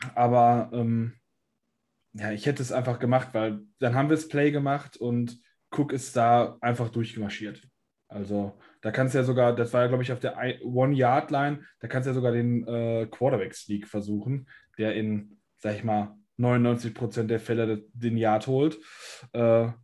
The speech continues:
wie gesagt, Challenge fand ich nicht gut. Ich hätte zwar auch gesagt, wäre ein Touchdown gewesen, war halt nicht so, war gut für mein Fantasy. Ähm, ja, auf der anderen Seite, äh, den Fumble, wurde als Fumble geruled und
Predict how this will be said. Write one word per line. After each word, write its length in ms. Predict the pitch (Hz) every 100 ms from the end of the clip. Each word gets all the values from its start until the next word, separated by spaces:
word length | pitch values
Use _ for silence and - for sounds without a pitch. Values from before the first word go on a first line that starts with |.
| _ _ _ -
wie 100 | 117
gesagt, 400 | 120 113 - -
Challenge 280 | 143 143
fand 220 | 135 135 123
ich 80 |
nicht 180 | 139 143
gut. 240 | - 139 135
Ich 140 | 117
hätte 180 | 135 131
zwar 180 | - 117
auch 180 | 131
gesagt, 260 | 135 127 123
wäre 140 | 117
ein 20 | 110
Touchdown 400 | 131 - 135 127
gewesen, 500 | 123 120 123 120 - _ _ _ _ _ _ _ _ _ _ _
war 240 | 113 123 127
halt 200 | 135 135
nicht 160 | 127
so, 300 | - 127 123
war 180 | 123 110
gut 140 | 131
für 100 | 123
mein 140 | 110 104
Fantasy. 720 | 113 123 123 123 123 123 123 - - - - - - _ _
Ähm, 520 | 120 117 113 113 117 - _ _ _ _ _ _ _ _ _ -
ja, 220 | 117 110
auf 140 | 117 113
der 140 | 127
anderen 240 | 131 151
Seite, 1080 | 139 135 135 143 131 131 120 123 120 120 120
äh, 20 | - - - _
den 140 | 120 123
Fumble, 680 | 139 135 165 160 160 156 - - _ _ _ _ _ _ _ _
wurde 240 | 139 151
als 160 | 123 120
Fumble 340 | - 135 139
geruled 720 | 127 120 123 139 147 151 151 -
und 520 | 113 117 117 117 -